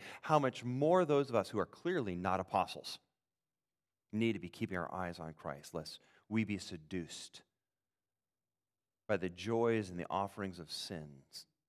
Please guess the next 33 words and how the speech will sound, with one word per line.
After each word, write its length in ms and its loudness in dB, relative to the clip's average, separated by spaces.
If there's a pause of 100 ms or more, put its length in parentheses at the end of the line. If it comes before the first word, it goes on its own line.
(1400)
or 100 6
the 120 -2
escape 500 -2
from 120 -12
suffering. 400 -10 (1300)
Stand 760 2 (600)
firm 420 4 (1500)
in 100 -4
the 80 -4
Lord. 400 -2 (1080)
We 60 2
do 100 4
not 200 0
stand 280 -2
firm 280 -2
without 280 -2
the 60 -8
Lord. 340 -8
We 80 -2
do 80 0
not 220 -2
stand 380 -6
firm 400 -2
by 160 4
ignoring 460 -2
him. 180 -10 (100)
We 80 0
do 100 -2
not 220 -8
stand 300 -8
firm 260 -2
by 140 4
prayerlessness. 800 -6